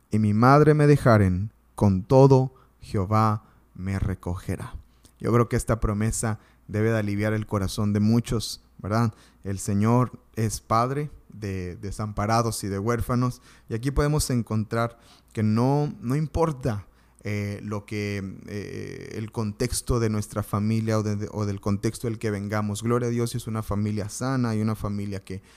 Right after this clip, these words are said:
que ama a Dios y que te ama, que bueno, está excelente, pero,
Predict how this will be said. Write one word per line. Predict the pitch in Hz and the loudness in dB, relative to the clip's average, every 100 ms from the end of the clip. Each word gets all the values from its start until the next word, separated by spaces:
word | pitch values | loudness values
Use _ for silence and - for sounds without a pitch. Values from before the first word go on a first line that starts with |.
| - - | -20 -8
que | 107 | -4
ama | 98 95 | -2 0
a | |
Dios | 127 147 127 113 | 2 4 2 -4
y | |
que | 101 98 - | -8 -10 -10
te | - 110 | -6 -4
ama, | 131 143 143 131 - _ | -2 0 0 -2 -4 _
que | 117 | -6
bueno, | 117 131 107 | 0 2 2
está | 92 - 107 | 0 -6 -8
excelente, | 101 - 120 131 123 117 | -8 -6 -2 0 0 -2
pero, | 107 110 | -2 -2